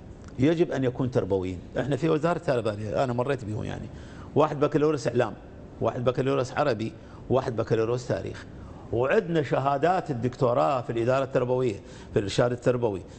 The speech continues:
في علم النفس، في علم، في، آه، في طرق تدريب،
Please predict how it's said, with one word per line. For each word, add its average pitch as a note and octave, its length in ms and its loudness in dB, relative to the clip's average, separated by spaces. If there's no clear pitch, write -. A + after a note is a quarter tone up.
في A2 140 4
علم A2+ 140 2
النفس، B2+ 480 0
في G#2 120 2
علم، A2+ 340 0
في، B2 160 4
آه، G2 1120 0
في A#2 160 0
طرق D3 280 0
تدريب، C#3 340 2